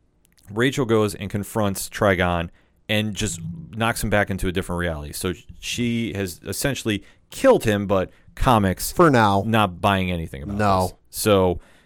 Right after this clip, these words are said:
Speaker 1: this is where it's gonna get interesting. So the team is now celebrating their win,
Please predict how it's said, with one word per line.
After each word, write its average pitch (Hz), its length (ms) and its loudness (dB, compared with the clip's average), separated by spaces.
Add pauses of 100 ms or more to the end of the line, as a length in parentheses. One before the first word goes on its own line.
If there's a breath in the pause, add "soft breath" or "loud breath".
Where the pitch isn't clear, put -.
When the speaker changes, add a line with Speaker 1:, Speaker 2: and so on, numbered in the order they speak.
(160 soft breath)
Speaker 1:
this 110 200 -2
is 104 220 -4
where 101 240 0
it's 92 100 -2
gonna 92 160 -2
get 92 120 -2
interesting. 87 380 -6
So 113 140 -2
the 107 80 -2
team 170 320 -2
is 120 140 -2
now 120 180 0
celebrating 107 760 0
their 92 140 0
win, 95 540 -4